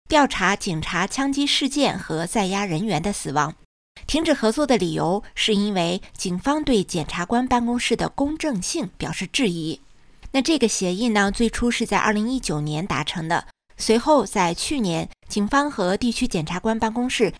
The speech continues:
又把这个协议续签了两年。那目前还并不清楚解除这个协议会对未来的调查产生什么样的影响。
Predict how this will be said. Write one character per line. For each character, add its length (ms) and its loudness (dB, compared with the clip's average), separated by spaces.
又 160 4
把 160 2
这 140 -4
个 80 2
协 260 -2
议 360 0
续 300 2
签 300 -2
了 100 -2
两 220 -6
年。 220 -6
那 100 0
目 140 2
前 320 -2
还 200 -4
并 200 -4
不 80 -2
清 260 -4
楚 300 4
解 180 4
除 200 2
这 140 -2
个 80 0
协 260 -2
议 260 -2
会 140 2
对 180 0
未 140 2
来 140 0
的 120 -4
调 220 0
查 320 -4
产 220 -4
生 140 -4
什 160 -2
么 80 -2
样 120 -2
的 80 -4
影 260 -2
响。 260 -2